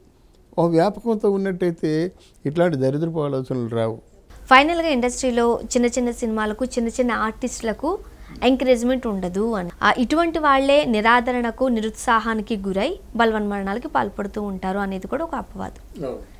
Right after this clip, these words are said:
Speaker 2: నిజంగానే అపవాదా, లేకపోతే ఇండస్ట్రీలో నిజంగా జరుగుతుందా?
Speaker 1: ఇండస్ట్రీకి బలవన్ మరణాలకి ముడి పెట్టకూడదు. ఎందుకంటే నేను ఇండస్ట్రీలో ఉన్నప్పుడు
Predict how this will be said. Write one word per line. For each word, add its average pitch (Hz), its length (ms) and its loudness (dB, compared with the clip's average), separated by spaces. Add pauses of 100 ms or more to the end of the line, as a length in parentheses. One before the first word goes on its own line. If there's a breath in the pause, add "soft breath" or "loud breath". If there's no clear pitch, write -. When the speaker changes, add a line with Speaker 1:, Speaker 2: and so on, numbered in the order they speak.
(240 soft breath)
Speaker 2:
నిజంగానే 254 440 -2
అపవాదా, 254 520 -4 (260)
లేకపోతే 277 400 -2
ఇండస్ట్రీలో 254 600 2 (180)
నిజంగా 240 320 0
జరుగుతుందా? 196 520 -6 (640 loud breath)
Speaker 1:
ఇండస్ట్రీకి 247 760 4
బలవన్ 185 440 4
మరణాలకి 170 580 2
ముడి 147 220 2
పెట్టకూడదు. 120 640 -2 (640)
ఎందుకంటే 156 480 2
నేను 151 280 0
ఇండస్ట్రీలో 156 520 -2
ఉన్నప్పుడు 151 680 -2